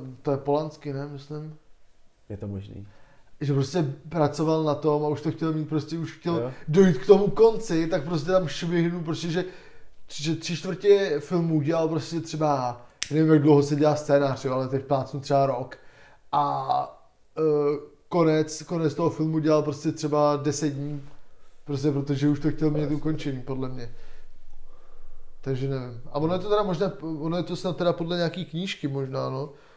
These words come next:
Speaker 1: Tak možná jenom vzal špatně konec té knížky, anebo
Speaker 2: To je taky možný, no. Některý režiséři prostě jako ani nemají ten scénář pořádně, že? Já vím, že třeba Spielberg, myslím, že to dělal u Jurského parku.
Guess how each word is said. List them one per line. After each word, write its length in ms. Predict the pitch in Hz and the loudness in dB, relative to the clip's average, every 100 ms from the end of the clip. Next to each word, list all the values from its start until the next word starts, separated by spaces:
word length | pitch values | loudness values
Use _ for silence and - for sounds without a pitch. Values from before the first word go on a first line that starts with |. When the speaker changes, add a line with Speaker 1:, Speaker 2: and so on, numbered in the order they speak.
| - - | -12 -2
Speaker 1:
Tak 160 | 147 | 0
možná 340 | 147 139 151 147 | 2 4 4 6
jenom 220 | 156 151 | 4 0
vzal 220 | 139 165 | 0 0
špatně 500 | 151 156 143 156 156 | 0 -4 -4 -2 -2
konec 380 | 147 160 156 156 | -2 -2 -2 -4
té 120 | 170 | -10
knížky, 580 | 139 156 139 - 160 160 | -10 -8 -8 -8 -6 -6
anebo 680 | 143 143 143 151 151 151 151 - | -4 -4 0 2 2 0 -4 -10
Speaker 2:
To 60 | - | -6
je 80 | 117 | -6
taky 120 | 127 | -4
možný, 260 | 123 117 113 | -6 -6 -8
no. 160 | 98 | -8
Některý 420 | 117 110 135 127 123 | -6 -6 -2 0 0
režiséři 460 | 120 120 127 123 | 0 -2 -4 -4
prostě 240 | 123 117 123 | -4 -4 -2
jako 140 | 117 | -2
ani 120 | 120 | -2
nemají 240 | 120 120 120 | -2 -4 -4
ten 260 | 123 117 - - - - | -6 -8 -12 -10 -4 -2
scénář 320 | - 120 113 117 | -2 -2 -2 -4
pořádně, 400 | 107 110 110 107 | -6 -6 -6 -6
že? 80 | |
Já 60 | 107 | -6
vím, 80 | 113 | -6
že 100 | 117 | -4
třeba 180 | 131 123 | -4 -6
Spielberg, 440 | - 127 120 113 | -4 -6 -2 -2
myslím, 240 | 117 - | -4 -6
že 60 | 120 | -8
to 80 | 123 | -4
dělal 260 | 120 117 110 | -4 -4 -6
u 60 | 110 | -6
Jurského 400 | 117 113 123 117 | -8 -6 -6 -4
parku. 400 | 107 - - | -6 -8 -14